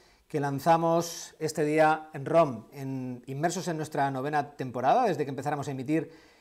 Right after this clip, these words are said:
en julio del año dos mil doce, hacemos una nueva apuesta por el contenido multimedia. Abrimos el espacio con este tiempo dedicado al análisis de la actualidad política regional.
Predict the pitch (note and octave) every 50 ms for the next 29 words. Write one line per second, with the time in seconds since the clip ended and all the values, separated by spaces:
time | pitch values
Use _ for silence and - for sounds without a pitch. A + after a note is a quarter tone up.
0 | _ _ _ _ _ _ - F#3+ E3+ D#3+ D#3 D3+ D3 D3 D3 C#3+ C#3 C#3 C#3 D3+
1 | - - - - G#3+ A#3 G3+ F3 D3+ D3 D3 D3+ D3+ D3 D3 D3 C#3+ C#3 C#3 C3
2 | C#3 C3 C#3+ C#3 C3+ C3 C3 B2+ B2 A#2+ C3 D3 D3 D3 E3+ E3+ E3 E3+ E3+ E3+
3 | - - - - _ - - - - D#3 D#3 D#3+ D3+ E3+ D#3 D3 D3 D3 D3+ D3+
4 | D3 C#3+ C#3 C3+ C3 C#3+ C3 B2+ C3 D3 C#3+ - - C#3+ C#3+ C#3 C3+ C3+ D3 C3+
5 | A#2+ C3 C3 C3+ C3 B2+ B2+ B2 A#2+ B2 C#3 D#3 C3+ C3 B2 A#2 - A#2 A2 G#2+
6 | G#2 G#2+ A2 G#2+ - - - - - - - B2 C#3+ D#3+ E3+ E3 E3 E3 D3 C#3+
7 | - - E3 F3 F3 F3 G#3 G#3 G#3+ A3+ B3 B3 - - - _ - - D#3 D3
8 | C#3+ C#3 C#3 C3 C3 C3 B2+ B2+ C3+ C#3+ C#3+ - - D#3 C#3 B2+ - D#3 D#3+ D#3
9 | C#3 D#3 C3+ B2+ B2 B2 A#2+ C#3+ C#3 C#3+ D3 D3+ C#3+ C3 B2+ B2 C3 C#3+ C#3+ C3
10 | C3+ - D#3 C#3+ C3+ C#3 - C3+ B2+ B2 A#2+ - - D3 B2 A#2+ A#2 C3 C3 C#3
11 | C3+ C3+ - - - - - _ _ - C3+ C3+ C#3+ D3 C3+ D3+ C3+ - D3 D3
12 | C#3+ - - - - - - - _ _ B2+ D3 D#3 C#3 - - D3 D#3+ F#3 F3
13 | D3+ A#2+ -